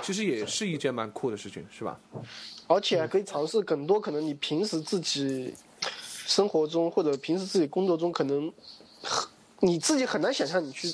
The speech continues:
Speaker 2: 玩的一些东西和一些做的东西。我觉得这个，然后 hackathon 还有一个很重要的一个特质，我觉得应该是就是说随机比，随机配，配对，而不是像我们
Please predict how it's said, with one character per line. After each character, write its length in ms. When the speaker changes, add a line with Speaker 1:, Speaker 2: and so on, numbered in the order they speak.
Speaker 2:
玩 220
的 80
一 40
些 140
东 160
西 80
和 140
一 80
些 140
做 160
的 60
东 140
西。 80
我 80
觉 140
得 80
这 100
个， 200
然 120
后 120
hackathon 480
还 160
有 80
一 80
个 160
很 200
重 160
要 80
的 280
一 160
个 100
特 180
质， 100
我 120
觉 160
得 80
应 120
该 180
是 160
就 100
是 60
说 260
随 180
机 140
比， 300
随 180
机 140
配， 240
配 160
对， 260
而 120
不 140
是 100
像 300
我 80
们 240